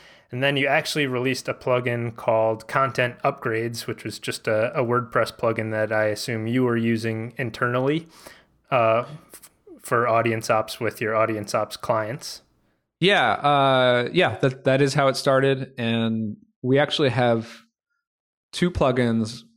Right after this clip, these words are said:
Speaker 2: available now through our, our little side plugin store, um,
Speaker 1: Mm-hmm.
Speaker 2: from Audience Ops. And so there, there's that Content Upgrades plugin. We created a landing pages plugin, which makes it easy to, to fire up landing pages.
Speaker 1: Mm-hmm.
Speaker 2: Um,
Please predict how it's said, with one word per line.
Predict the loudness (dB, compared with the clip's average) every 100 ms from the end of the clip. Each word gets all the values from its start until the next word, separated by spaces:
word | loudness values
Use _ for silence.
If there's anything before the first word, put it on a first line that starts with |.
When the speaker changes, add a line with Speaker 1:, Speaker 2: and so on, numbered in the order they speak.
| _
Speaker 2:
available | 0 2 2 2 0
now | 0 0 -2 -4
through | -4 0
our, | 2 0 -4 -6
our | -4
little | 0 0 0 -4 -12
side | -6 0 2 0 -4 -14 _ _ -4
plugin | -2 0 0 -2
store, | -2 -2 -2 -4 -12 -20 -20 _
um, | -4 -2
Speaker 1:
Mm-hmm. | -2
Speaker 2:
from | 0
Audience | 0 0 -2
Ops. | -2 -4 -6 -14 -16 -16 -6
And | -4 -2 -2 -4 -4
so | -2
there, | 0 -2 0
there's | 0 0
that | 0
Content | 0 0 2
Upgrades | 0 2 0 0
plugin. | 0 2 0 -2 -2
We | -2
created | 2 2 2
a |
landing | 0 0 0 0 2
pages | 0 0 0
plugin, | 0 0 0 -2 -6 -16
which | -6
makes | -6 -2
it | -2
easy | 0 -2
to, | -2 -6 -14 _ -12
to | -10 -12 _ _ _ _ _
fire | 0 4 2
up | 2
landing | -2 0 0
pages. | 2 2 2 0 -6 -18 -20 -14 -10
Speaker 1:
Mm-hmm. | -8 -10 -4
Speaker 2:
Um, | 0 0 0 -2 -6